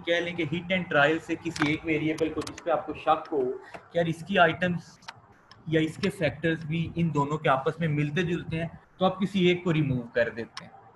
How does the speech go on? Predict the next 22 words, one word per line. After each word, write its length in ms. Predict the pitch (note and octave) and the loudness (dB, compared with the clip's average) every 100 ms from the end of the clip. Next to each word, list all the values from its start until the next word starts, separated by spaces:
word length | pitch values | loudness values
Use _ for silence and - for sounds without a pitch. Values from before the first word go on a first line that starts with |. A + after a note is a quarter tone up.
| - | -2
वो 120 | G3 | 2
इसमें 300 | F#3+ F#3 D#3 | 2 0 -2
आ 140 | A#2+ A2 | 2 0
जाएंगे 340 | - A#2+ A#2+ C#3 | -2 -12 -10 -4
entered 400 | C3 B2+ C3 A#2+ | -4 -2 -4 -2
या 120 | A#2 | -4
रिमूव। 380 | - - - - - _ _ _ - | -6 -12 -14 -16 -20 _ _ _ -8
तो 60 | |
ये 120 | G3 G#3 | -2 0
अमूमन 360 | F3+ F#3 G3+ | 2 0 0
इसलिए 360 | G3+ - G3 G#3 | -2 -4 -6 -4
चूंकि 340 | F3+ F3+ F#3+ F#3 - | -4 -4 -2 -4 -8
जरूरत 520 | - D3 C#3 D3 F3 | -10 -6 -2 0 0
नहीं 160 | F3+ G3+ | 0 2
होती, 300 | D#3+ - E3 | 0 0 0
ये 60 | F3 | 0
table 440 | D#3+ D3+ F3 E3+ | 0 0 0 -2
report 400 | D3+ D3 D3+ D#3 | -2 -2 -2 -2
भी 140 | C#3+ | -4
नहीं 120 | C3 B2+ | -4 -6
हम 180 | A2 - | -6 -10
करते 320 | A2+ - | -12 -14